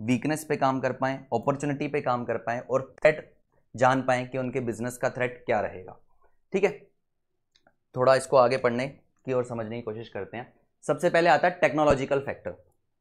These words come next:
कौन सा फैक्टर आता है? टेक्नोलॉजिकल। अब टेक्नोलॉजी से सब हम आजकल फ़ोन यूज़ करते हैं, आप ये टेक्नोलॉजी में ही पढ़ रहे हैं जो हम पढ़ रहे हैं, ठीक है। क्या कहता है टेक्नोलॉजिकल एनवायरनमेंट? A technology continue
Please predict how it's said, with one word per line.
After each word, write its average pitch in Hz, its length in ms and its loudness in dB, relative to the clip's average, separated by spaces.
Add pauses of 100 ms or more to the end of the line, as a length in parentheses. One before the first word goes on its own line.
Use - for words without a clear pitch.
(220)
कौन 143 140 4
सा 165 120 2
फैक्टर 151 220 -2
आता 156 180 4
है? 247 140 -4 (180)
टेक्नोलॉजिकल। 104 640 -2 (560)
अब 170 220 6
टेक्नोलॉजी 170 480 6
से 175 140 -4
सब 170 340 2 (120)
हम 147 300 -2
आजकल 123 280 0
फ़ोन 139 280 0
यूज़ 135 200 -2
करते 123 280 -2
हैं, 131 160 -4
आप 135 160 2
ये 147 60 2
टेक्नोलॉजी 143 500 2
में 156 120 0
ही 151 60 -2
पढ़ 139 200 2
रहे 135 120 0
हैं 135 140 -4
जो 131 120 0
हम 131 160 -4
पढ़ 123 180 -2
रहे 127 120 -6
हैं, 143 160 -14 (100)
ठीक 156 140 -4
है। 185 60 0 (960)
क्या 170 100 4
कहता 156 240 4
है 156 60 4
टेक्नोलॉजिकल 139 500 -2
एनवायरनमेंट? 123 460 -2 (1160)
A 147 80 8
technology 185 500 4
continue 160 480 2